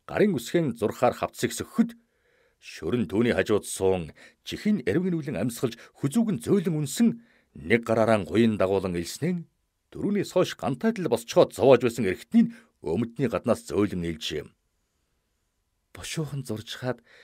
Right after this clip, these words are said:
тийшээ гарах уу гэж нялуурын шивнэхэд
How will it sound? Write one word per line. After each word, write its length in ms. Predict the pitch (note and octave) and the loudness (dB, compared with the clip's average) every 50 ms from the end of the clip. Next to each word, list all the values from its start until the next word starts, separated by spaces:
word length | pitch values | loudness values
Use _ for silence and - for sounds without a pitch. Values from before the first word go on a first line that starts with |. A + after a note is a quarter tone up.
| _ _ _ _ _ _ | _ _ _ _ _ _
тийшээ 340 | - C#3 D3 C#3 - - C#3 - | -8 -6 -4 -4 -4 -4 -6 -8
гарах 200 | - G#2+ - - A2+ | -12 -12 -6 -4 -4
уу 80 | G#2+ - _ _ _ _ _ _ _ _ _ _ _ _ _ _ | -4 -4 _ _ _ _ _ _ _ _ _ _ _ _ _ _
гэж 240 | - F2+ F#2 F2+ E2 | -6 -6 -6 -6 -6
нялуурын 400 | E2 F2 F2+ A2+ A2 G#2 F#2+ - | -4 2 4 4 4 4 2 -2
шивнэхэд 480 | - - G2 F#2+ F2+ - F#2 D#2 - | -2 -4 -4 -4 -4 -6 -8 -10 -10